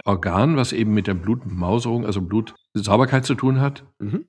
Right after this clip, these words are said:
Speaker 1: aber ein sehr, sehr extrem durchblutetes Organ, aber es ist eben nur Blut da drin.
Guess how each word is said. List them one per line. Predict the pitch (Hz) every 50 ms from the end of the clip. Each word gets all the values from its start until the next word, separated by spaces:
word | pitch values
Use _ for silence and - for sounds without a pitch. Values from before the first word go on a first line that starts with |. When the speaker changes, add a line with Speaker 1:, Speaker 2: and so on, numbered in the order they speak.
| _ -
Speaker 1:
aber | 117 104 107 104 104 - - -
ein | 107 104 98 - -
sehr, | - 98 117 117 120 117
sehr | 98 117 113
extrem | 95 - - - 113 113 104
durchblutetes | 101 120 127 127 - - 120 - - - 101 87 92 - -
Organ, | - 92 - 95 101 104
aber | 98 98
es | - -
ist | - -
eben | 73 - 98 101
nur | 98 98 87 87
Blut | 101 113 117 110 - - -
da | - 95
drin. | 85 - 85 85 85